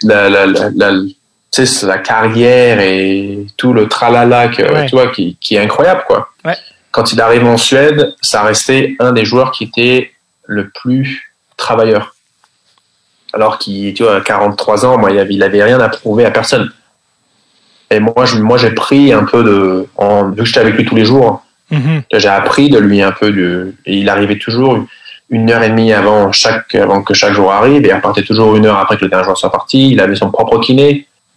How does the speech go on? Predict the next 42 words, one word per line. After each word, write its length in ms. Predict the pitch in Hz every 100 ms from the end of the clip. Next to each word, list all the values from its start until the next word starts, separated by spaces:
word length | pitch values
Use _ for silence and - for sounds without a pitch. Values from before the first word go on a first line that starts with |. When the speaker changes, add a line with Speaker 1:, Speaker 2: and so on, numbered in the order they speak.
| -
Speaker 1:
euh, 120 | 90
qui 160 | 90 -
m'a 140 | 95 104
aidé 200 | 113 123
pendant 200 | 101 92
longtemps. 340 | 104 107 143
Moi, 320 | 117 107 90 -
moi, 100 | 110
ça 120 | 104
a 20 |
été 160 | 104 117
vraiment 420 | 107 110 139 135
un... 260 | 104 98 98 107 - - - _ _ -
beaucoup 280 | 107 120 147
d'exemples. 400 | 139 135 135 135 -
Mais 440 | 104 104 101 95
quand 200 | - 107
on 80 | 107
parle 200 | 104 127
de 60 | 117
sa 120 | 117
carrière, 380 | 110 117 147 135
on 80 | 104 104 _
pense 200 | 117 104
souvent 280 | - 113 120
juste 260 | 117 120 -
au, 420 | 92 71 69 - _ _ _ _ _ _
tu 120 | 131
sais, 80 | 120
au 100 | 98
personnage 760 | 120 113 110 110 113 117 117 107
et 80 |
puis 100 | 101
peut-être 200 | 98 107
aux 40 | 101
soirées 540 | - 104 104 107 113
et 60 | 104
puis 100 | 101
tout 80 | 110
ça. 200 | 135 117
On 60 |
Speaker 2:
Ouais. 80 | 107